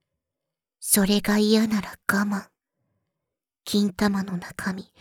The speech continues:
ペニスに登ってきても我慢。三。ああ、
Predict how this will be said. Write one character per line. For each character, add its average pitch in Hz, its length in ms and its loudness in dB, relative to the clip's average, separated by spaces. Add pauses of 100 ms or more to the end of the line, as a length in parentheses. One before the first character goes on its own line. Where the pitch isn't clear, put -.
(580)
ペ 254 160 2
ニ 262 100 4
ス - 180 4
に 214 140 2
登 202 340 0
っ - 0 -
て 254 200 4
き - 100 -12
て 233 180 0
も 185 160 -10 (160)
我 220 100 4
慢。 220 200 -4 (2000)
三。 196 480 0 (1800)
あ 214 1040 -2
あ、 - 20 -20